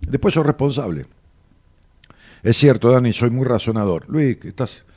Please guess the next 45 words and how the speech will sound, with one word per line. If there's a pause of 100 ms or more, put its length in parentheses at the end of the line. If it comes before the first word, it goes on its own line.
(220)
no
sé
cuánto
hace
me
escuchás,
pero
viste. (460)
Mirá,
yo
siempre
digo
que
de
lo
que
sé,
sé
un
montón.
Y
de
lo
que
no
sé,
no
sé
un
carajo. (1080)
Y
de
esto,
viste,
escribiste
que
el
cantante,
que
esto,
que
lo,
miré
tu
nombre,